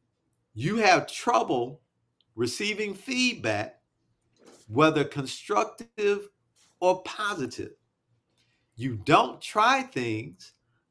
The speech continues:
unless you're sure you can perfectly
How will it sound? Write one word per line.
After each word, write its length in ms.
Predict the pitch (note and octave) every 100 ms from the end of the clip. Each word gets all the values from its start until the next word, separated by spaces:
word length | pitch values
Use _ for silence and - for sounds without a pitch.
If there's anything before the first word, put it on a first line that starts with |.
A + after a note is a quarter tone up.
| -
unless 420 | C3+ C#3 C#3 -
you're 160 | B2+ A2+
sure 800 | - - B3+ B3+ C#3 A#2+ C#3+ _ _ _ _
you 200 | A#2+ D3+
can 280 | D#3+ C#3 C#3 -
perfectly 760 | G#3 - G3+ F3+ E3+ E3+ F3